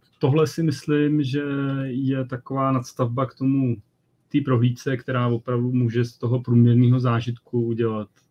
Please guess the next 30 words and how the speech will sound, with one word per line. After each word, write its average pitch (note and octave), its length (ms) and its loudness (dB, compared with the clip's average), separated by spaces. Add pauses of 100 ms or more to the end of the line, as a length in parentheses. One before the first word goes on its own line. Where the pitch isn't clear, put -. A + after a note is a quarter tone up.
(260)
opravdu G2+ 560 -12 (460)
excelentní. A2+ 800 -6 (1300)
A C3 60 -4
nevím, B2+ 320 4 (140)
jestli B2+ 240 -8
teda D3+ 220 2
v A2 60 -10
dubnu C#3+ 240 0
skončí, D3 580 -2
nebo C#3 260 0
jestli C#3 480 -2
se C3+ 180 -10
to C#3 260 -6
osvědčí, C3 600 -6
že B2 80 -2
to C3 120 -8
bylo C3 180 0
dobrý B2 340 2
a A#2+ 40 0
budou A#2+ 160 0
v A#2 60 -6
tom C#3 180 -4
pokračovat. A#2+ 600 -6 (920)
Bylo B2 220 -4
by A#2 120 -2
to, A#2+ 240 -6 (220)
bylo A#2 140 -6
by A#2 100 -6
to A#2+ 120 -12
fajn. A2 440 -6